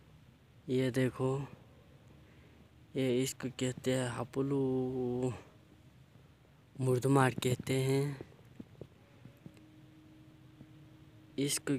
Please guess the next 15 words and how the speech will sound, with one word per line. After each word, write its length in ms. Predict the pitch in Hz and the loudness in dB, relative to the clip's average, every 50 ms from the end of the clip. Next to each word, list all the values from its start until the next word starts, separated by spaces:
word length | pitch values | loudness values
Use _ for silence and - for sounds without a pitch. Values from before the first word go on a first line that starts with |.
| - - | 0 2
कहते 460 | 135 139 139 131 - - - 135 135 | 2 4 4 2 0 -2 0 0 2
हैं 320 | 135 135 131 127 123 113 - | 2 2 2 2 0 0 0
ब्रोक, 520 | - 117 135 135 - - - - - - - - - - - - | 4 6 6 6 4 2 -4 -14 -16 -16 -14 -14 -16 -18 -10 -8
हापुलू 340 | - 123 - - 147 143 135 | -8 -8 -4 -2 0 0 0
ब्रोक 300 | 123 - 139 143 135 131 - - | 0 0 0 0 0 0 -4 -4
कहते 300 | 127 123 120 - - 127 | -4 -4 -4 -4 -4 -4
हैं। 340 | 127 127 135 135 135 139 135 - - - - - - - - - - - - - - - - - - | -2 -2 -2 -2 -2 -2 -6 -10 -14 -18 -20 -20 -20 -20 -20 -20 -20 -20 -20 -20 -20 -18 -14 -12 -8
बहुत 240 | - 120 120 127 - | -4 -2 -2 -2 -2
खूबसूरत 640 | - - - 131 123 117 - - 131 127 127 127 120 | -6 -6 -4 -4 -4 -2 -2 -2 0 0 0 0 0
जगह 340 | 123 127 123 117 127 131 127 | 0 0 0 2 2 0 0
है। 280 | 120 127 135 139 147 143 - - - - - - - - - - - - - - - - - - - - - - - - - - - | 0 0 0 -2 -2 -4 -8 -16 -20 -20 -20 -20 -20 -20 -20 -20 -20 -20 -20 -20 -20 -20 -20 -20 -20 -20 -20 -20 -20 -20 -20 -10 -6
आप 240 | 117 127 139 135 - - - - - | -2 -2 -2 -2 -4 -8 -16 -12 -6
नाज़रीन, 760 | 147 139 135 135 131 131 123 120 131 135 135 135 139 139 135 | -2 0 2 2 2 2 2 2 2 4 4 6 6 4 4
ये 140 | 131 135 131 | 4 4 4
देखो, 560 | 120 131 131 135 127 - 135 135 135 151 147 | 4 4 2 2 2 2 0 0 0 0 -2